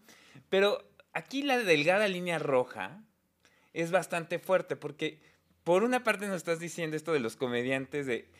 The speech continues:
en efecto, se están riendo de ellos mismos, de su propia vulnerabilidad, pero a mí lo que,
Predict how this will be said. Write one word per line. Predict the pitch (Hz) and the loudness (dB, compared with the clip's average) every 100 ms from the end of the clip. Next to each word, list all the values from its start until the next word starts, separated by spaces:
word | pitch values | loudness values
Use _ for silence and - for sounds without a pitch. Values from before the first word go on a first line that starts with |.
| _ _ - | _ _ -10
en | - 143 | -4 -4
efecto, | 139 214 214 107 | -2 -2 -4 -10
se | 123 | -12
están | - 170 175 | -2 0 0
riendo | 180 202 220 196 | -2 0 4 4
de | 135 | 4
ellos | 113 107 | 2 -4
mismos, | 107 95 110 | -6 -8 -8
de | 120 | -8
su | 113 113 | -8 -6
propia | 156 160 180 | -4 -2 -2
vulnerabilidad, | 151 120 104 98 98 95 90 95 - - - - _ | -2 -2 0 -2 -4 -4 -2 -4 -8 -20 -20 -20 _
pero | 170 175 175 208 - - | 10 10 10 6 -2 -2
a | 139 | 0
mí | 151 180 | 0 0
lo | 190 | -2
que, | 185 143 127 _ | 0 -2 -2 _